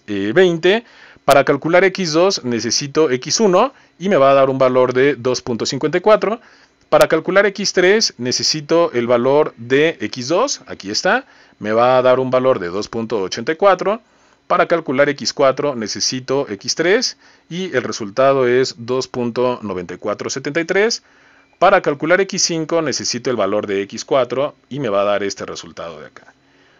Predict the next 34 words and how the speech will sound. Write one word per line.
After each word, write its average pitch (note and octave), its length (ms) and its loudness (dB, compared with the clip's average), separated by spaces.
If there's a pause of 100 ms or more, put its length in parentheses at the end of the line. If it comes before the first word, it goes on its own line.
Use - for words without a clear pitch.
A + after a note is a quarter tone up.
Para F2 180 -10
calcular A#2+ 420 -2
X D3+ 200 -6
seis F#3+ 440 2
necesito C3 420 -6
el D#3 80 -2
valor D3 320 2
de C3 260 -2
X B2+ 200 -6
cinco F#3+ 540 -2
y E3 140 -8
me C3+ 120 -2
va A#2 200 0
a A#2 60 0
dar B2 300 2
este A#2+ 260 -4
resultado C#3+ 500 0
de A#2+ 80 -2
dos A#2+ 260 -4
punto B2+ 300 -6
noventa F#2 320 -6
y - 20 -10
nueve G2+ 220 -6
cuarenta F2 340 -10
y F2+ 120 -12
uno. E2+ 120 -18 (480)
Observa E3 480 4
que D3 120 0
aquí E3 420 -4
la D#3 220 2
convergencia D#3 640 0
es B2+ 180 -2
más C3+ 160 -4
clara. E3 340 4